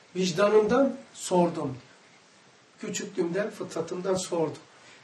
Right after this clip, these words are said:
Demek ki onu ayırt etmiş, temyiz etmiş. Çok sorulduğu için cevap verdim. Son paragrafımı okuyorum, bitiyor. İşte madem mahiyet insaniyenin bir hizmetkarı olan kuvve-i hayaliyeyi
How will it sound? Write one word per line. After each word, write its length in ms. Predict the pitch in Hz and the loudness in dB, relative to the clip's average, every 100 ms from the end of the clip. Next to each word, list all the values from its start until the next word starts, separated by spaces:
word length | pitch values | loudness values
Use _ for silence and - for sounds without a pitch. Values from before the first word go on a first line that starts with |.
| - | 4
Demek 220 | 262 269 | 6 6
ki 80 | - 202 | 2 2
onu 300 | 220 254 202 | 4 4 4
ayırt 500 | 185 214 180 - 175 | 4 4 2 -2 -2
etmiş, 560 | - - 131 - - - - - - - - 180 | -2 -6 -12 -12 -12 -16 -20 -20 -6 -4 -2 2
temyiz 420 | 175 180 180 160 | 2 4 2 0
etmiş. 480 | 139 - - - - - - - - - - - - - | -4 -8 -12 -12 -14 -20 -20 -20 -20 -20 -20 -20 -20 -2
Çok 200 | 247 247 | 0 4
sorulduğu 340 | 226 226 233 | 4 4 4
için 200 | 240 226 | 2 2
cevap 300 | 208 208 190 | 8 10 10
verdim. 300 | 180 165 226 - - | 6 4 2 -2 -10
Son 300 | - 330 381 | 6 12 12
paragrafımı 600 | 262 269 254 254 240 247 247 | 12 12 12 10 8 10 10
okuyorum, 480 | - 190 190 277 - | 12 10 8 6 6
bitiyor. 340 | 240 226 190 - - - - - - - | 6 8 6 6 -4 -16 -18 -20 -20 6
İşte 300 | 285 - 294 | 8 10 12
madem 580 | 254 330 311 262 226 - - - _ _ _ _ _ - - - - | 12 12 12 12 6 4 -6 -20 _ _ _ _ _ -20 -20 -20 -8
mahiyet 520 | 185 240 277 330 311 | 8 12 12 12 10
insaniyenin 720 | 277 - 262 262 254 247 240 | 6 8 10 10 10 8 8
bir 120 | 262 254 | 8 8
hizmetkarı 600 | - 247 240 247 269 262 | 8 8 10 8 10 10
olan 260 | 233 214 | 10 8
kuvve-i 340 | 247 240 277 226 | 4 8 8 12
hayaliyeyi 1000 | 233 240 240 233 220 220 220 226 277 | 12 12 12 12 12 8 10 10 6